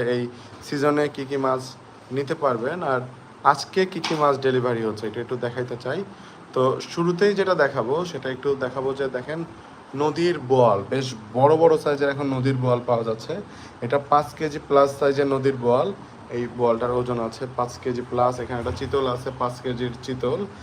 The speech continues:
আবার এখানে দেখেন, বড় সাইজের নদীর রুই আছে। এটা ছয় কেজি থেকে একটু কম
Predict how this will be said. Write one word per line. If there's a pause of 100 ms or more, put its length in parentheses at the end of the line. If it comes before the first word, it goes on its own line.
(260)
আবার
এখানে
দেখেন, (180)
বড় (140)
সাইজের (120)
নদীর
রুই (120)
আছে। (880)
এটা (100)
ছয়
কেজি (200)
থেকে (100)
একটু (100)
কম